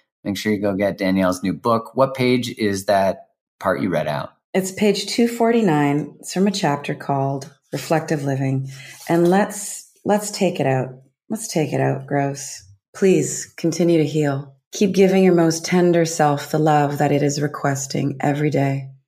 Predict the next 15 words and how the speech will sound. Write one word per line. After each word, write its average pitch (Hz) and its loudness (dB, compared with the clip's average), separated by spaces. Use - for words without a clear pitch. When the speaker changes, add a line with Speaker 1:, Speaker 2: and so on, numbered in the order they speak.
Speaker 2:
Loving 185 4
kindness 196 2
is 156 0
the 160 4
healing 170 4
methodology 156 2
that 147 0
we're - -4
all 156 2
looking 156 0
for. 135 -2
And 196 2
if 233 0
you're 254 2
inclined, 180 0